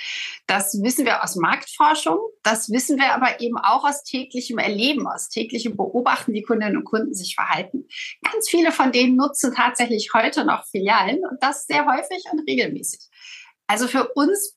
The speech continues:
brauchen Filialen gar nicht so richtig einen Rettungsanker, sondern sind unsere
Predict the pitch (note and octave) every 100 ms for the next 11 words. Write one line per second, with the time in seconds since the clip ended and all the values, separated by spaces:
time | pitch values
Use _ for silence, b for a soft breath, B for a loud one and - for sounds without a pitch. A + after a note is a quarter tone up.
0 | _ - F#3+ A3 - - D#4 - B3+ A#3+
1 | B3 C4+ A#3+ A#3+ D4+ - A#3+ A#3 C#4+ B3+
2 | A#3+ G#3+ G#3 G3+ G#3+ - G3+ - - -
3 | D#3+ E3 - B3 - B B B B B
4 | - A3 C4 C#4+ C#4 C#4 C#4 - B3 A#3
5 | A3 A3 G#3+